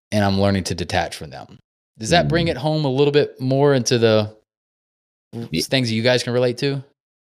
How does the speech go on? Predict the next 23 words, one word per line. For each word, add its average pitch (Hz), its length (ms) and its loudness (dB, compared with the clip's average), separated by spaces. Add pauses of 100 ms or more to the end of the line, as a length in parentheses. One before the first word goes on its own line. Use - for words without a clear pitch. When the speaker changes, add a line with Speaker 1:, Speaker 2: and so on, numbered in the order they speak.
(580)
Speaker 2:
Yeah, 95 400 -4
well, 113 200 4
and 107 260 -2
even 107 240 -2
just, - 280 -2 (560)
I 92 140 -2
know 92 180 0
you 87 420 0
have 87 220 2 (540)
lately 90 540 -2
just 82 240 -6
been 87 160 -2
like, 80 240 -6 (120)
"Dude, 113 220 -4
I'm, 120 440 -4
I'm 123 180 -4
kind 117 240 -4
of 113 260 -4
ready 123 260 0
to 123 120 0
not 98 280 0
identify 90 640 -4
with 82 240 -4